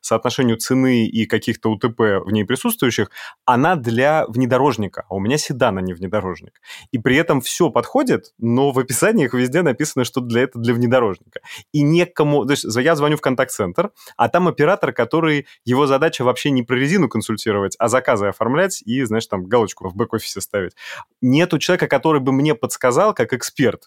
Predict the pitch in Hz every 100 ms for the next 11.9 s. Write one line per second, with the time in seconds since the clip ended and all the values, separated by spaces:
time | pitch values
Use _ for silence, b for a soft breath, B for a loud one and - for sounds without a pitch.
0 | - 113 147 135 127 127 127 131 180 151
1 | 127 131 123 131 98 98 135 156 - 143
2 | 143 147 - 131 B - - 156 143 143
3 | 120 117 117 185 202 b _ 107 117 147
4 | 113 107 - 98 90 _ _ - 131 135
5 | 143 - - 160 131 131 120 117 117 120
6 | - b - 151 151 127 123 - - -
7 | - 143 123 113 120 - - 214 - 127
8 | 104 - _ 104 135 143 135 98 85 107
9 | 113 139 131 123 120 175 185 113 131 151
10 | 131 139 - 143 151 110 107 107 98 -
11 | 117 131 95 90 95 90 85 95